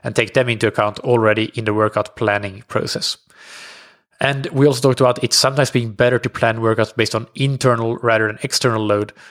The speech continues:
or using both. But for example, using heart rate or R P E targets as examples of internal load measures rather than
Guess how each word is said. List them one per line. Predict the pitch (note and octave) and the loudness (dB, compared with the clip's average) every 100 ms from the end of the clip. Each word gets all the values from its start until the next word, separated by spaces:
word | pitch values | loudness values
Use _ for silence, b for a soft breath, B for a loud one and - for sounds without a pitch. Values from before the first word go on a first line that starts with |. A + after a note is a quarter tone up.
| B - | B 2
or | D#3 C#3+ | 4 4
using | C3+ B2+ A#2+ G#2+ | 2 -2 -2 0
both. | A2+ G#2 - - _ b b b | 2 0 -6 -18 _ b b b
But | A#2+ A2+ | -2 0
for | C3 | 0
example, | A2+ B2 A2 A2+ | 0 0 -2 -2
using | A2 G#2+ G2+ | -4 -4 -4
heart | - A#2+ A#2 | 0 2 2
rate | A#2 A2 | 0 0
or | A#2 | 2
R | A2 G#2+ | 2 2
P | A2+ | -2
E | C3 C3 | -2 0
targets | A#2+ G#2+ G#2 - - - | 2 0 -2 -2 -2 -2
as | - A2 G#2 - - - | -2 -2 0 -4 -6 -12
examples | A2 A2 G#2 | -4 -4 -4
of | G#2 - | -10 -6
internal | B2 A#2+ A2+ G#2 | -4 0 0 2
load | G#2 G2+ | 0 0
measures | G2+ G2+ A2 G2+ - B B B B B | 0 -2 -2 -2 -6 B B B B B
rather | A#2+ A2 G#2 | 2 2 2
than | G#2 G2 | 0 -2